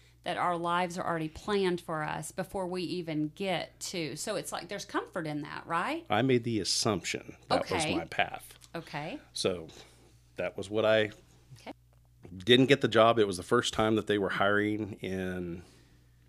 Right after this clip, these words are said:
Speaker 2: I think, fifteen or sixteen years. Uh,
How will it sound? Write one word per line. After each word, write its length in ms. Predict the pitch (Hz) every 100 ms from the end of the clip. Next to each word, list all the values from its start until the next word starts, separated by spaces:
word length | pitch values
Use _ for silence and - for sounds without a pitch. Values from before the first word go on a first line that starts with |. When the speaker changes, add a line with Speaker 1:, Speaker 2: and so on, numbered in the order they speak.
| _ -
Speaker 2:
I 60 | - -
think, 200 | 180 -
fifteen 380 | - 131 - 107
or 60 |
sixteen 420 | - 113 - 107
years. 340 | 101 117 143 - _ - - - - - -
Uh, 320 | 90 78